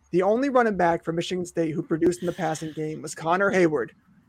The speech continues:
You know what position Connor Hayward played this year? Tight end.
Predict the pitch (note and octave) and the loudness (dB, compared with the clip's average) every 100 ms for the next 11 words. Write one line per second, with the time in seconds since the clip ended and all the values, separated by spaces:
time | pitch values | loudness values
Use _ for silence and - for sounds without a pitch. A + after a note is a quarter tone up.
0 | _ D#3+ F#3 A#3+ C#4 C#4 C4 B3 G#3+ G#3 | _ 2 6 6 6 4 2 2 2 2
1 | G3 F3 F3 F#3 F3+ G3 F#3 G3 - G3+ | 2 4 4 4 2 -2 0 -2 0 -2
2 | G3+ F#3 _ _ _ _ _ _ _ _ | -2 -6 _ _ _ _ _ _ _ _
3 | _ _ - F3 F3+ F3+ E3+ D3+ - | _ _ 4 8 8 8 6 2 -6